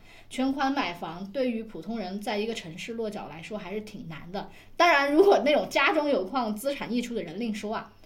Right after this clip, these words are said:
所以我会觉得说贷款买房呢，就是一个很友好的方式。而且进一步，步说啊，就是你贷款买房，相当于呢，你是用了少量的这个金额去撬动了更多的社会资源，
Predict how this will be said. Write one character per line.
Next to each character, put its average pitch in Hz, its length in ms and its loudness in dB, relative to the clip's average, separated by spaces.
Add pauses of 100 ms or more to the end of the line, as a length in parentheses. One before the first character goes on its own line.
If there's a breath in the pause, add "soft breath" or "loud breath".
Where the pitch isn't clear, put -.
(260 loud breath)
所 294 160 -6
以 285 40 0
我 202 120 4
会 254 180 2
觉 190 140 -2
得 202 100 -2
说 233 220 -4
贷 247 240 -2
款 175 320 -8
买 202 180 -8
房 151 280 -12
呢， 202 100 -6
就 226 100 -8
是 233 160 -6
一 196 120 -2
个 190 400 -2
很 156 180 -14
友 170 140 -8
好 - 180 -4
的 160 80 -12
方 175 220 -12
式。 - 260 -12 (340 loud breath)
而 339 120 0
且 262 200 2
进 359 200 0
一 269 60 6
步， 240 200 4 (220)
步 285 160 0
说 240 180 0
啊， 185 240 -2
就 247 120 -6
是 240 100 -2
你 185 300 -2
贷 302 160 4
款 196 200 -6
买 214 160 -4
房， 160 240 -12 (200 loud breath)
相 339 240 0
当 349 180 2
于 254 100 4
呢， 254 120 4
你 226 160 -2
是 - 140 -6
用 240 160 -2
了 196 100 -4
少 - 300 -4
量 247 220 0
的 175 80 -2
这 196 200 -6
个 175 100 -8
金 220 260 -6
额 156 200 -8
去 233 240 -12
撬 233 260 -4
动 202 180 -6
了 139 120 -12
更 226 180 -6
多 226 160 -4
的 226 140 -4
社 190 160 -8
会 175 140 -8
资 190 200 -10
源， 156 260 -10